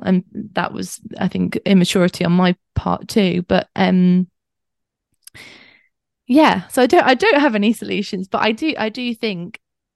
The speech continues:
it's about holding each other up. And I suppose with the safeguarding perspective that I was thinking of, is that that's what safeguarding structures pro-,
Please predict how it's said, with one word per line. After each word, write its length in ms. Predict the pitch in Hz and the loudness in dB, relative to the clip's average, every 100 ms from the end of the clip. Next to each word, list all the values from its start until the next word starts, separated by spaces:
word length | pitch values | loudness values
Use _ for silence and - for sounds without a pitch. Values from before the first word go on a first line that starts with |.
| _ _ | _ _
it's 280 | - - - | -18 -16 -10
about 380 | 220 214 185 - | -6 -4 -4 -6
holding 380 | - 214 196 185 | -8 -6 -4 -6
each 180 | 180 - | -8 -8
other 160 | 196 196 | -6 -4
up. 140 | 185 | -4
And 200 | 196 - - 226 - | -8 -10 -16 -20 -12
I 100 | 226 | -10
suppose 280 | - 196 | -6 -6
with 100 | 185 | -6
the 80 | 185 | -6
safeguarding 920 | 190 208 214 - 180 170 190 185 170 - - - _ | -2 0 0 -2 -4 -4 -4 -6 -6 -10 -18 -20 _
perspective 680 | - - - - - 170 175 | -16 -6 -6 -6 -4 -4 -2
that 140 | 180 | -2
I 100 | - | -2
was 180 | - 180 | -2 -2
thinking 400 | - 180 175 185 | -2 -4 -2 -4
of, 320 | 180 90 90 - - - _ _ | -2 -4 -4 -8 -20 -20 _ _
is 160 | - 202 | -4 -2
that 180 | 185 202 | -2 -4
that's 240 | 196 - - | -6 -6 -12
what 320 | 202 196 196 | -4 -2 0
safeguarding 560 | - 185 - 185 170 180 | 0 -2 0 -2 0 -2
structures 420 | - - - 185 | -4 -10 -8 -8
pro-, 240 | - 190 | -6 -8